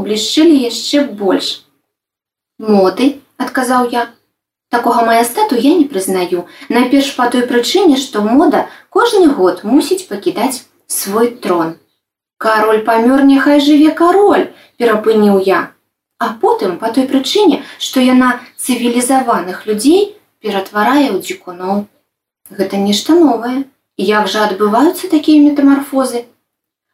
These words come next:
А так, што жанчына, апранутая па модзе, часам робіцца падобнай да зулускі. "Езус Марыя", прашыпеў я, не ведаючы, што адказаць.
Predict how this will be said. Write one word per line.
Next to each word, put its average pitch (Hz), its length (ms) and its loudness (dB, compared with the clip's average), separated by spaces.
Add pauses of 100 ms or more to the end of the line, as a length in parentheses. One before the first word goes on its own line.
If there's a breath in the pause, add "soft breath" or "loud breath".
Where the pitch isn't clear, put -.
А 233 60 -8
так, 370 260 0
што - 180 -4
жанчына, 247 640 2
апранутая 233 560 0
па 220 160 0
модзе, 302 380 2 (260 loud breath)
часам 285 400 2
робіцца 254 460 -4
падобнай 240 640 2
да 226 140 0 (500 loud breath)
зулускі. 247 840 -4 (760)
"Езус 185 640 -8
Марыя", 170 560 -4 (320 soft breath)
прашыпеў 190 480 0
я, 226 160 4
не 254 220 6
ведаючы, 226 420 -4
што 196 240 -4
адказаць. 175 640 -4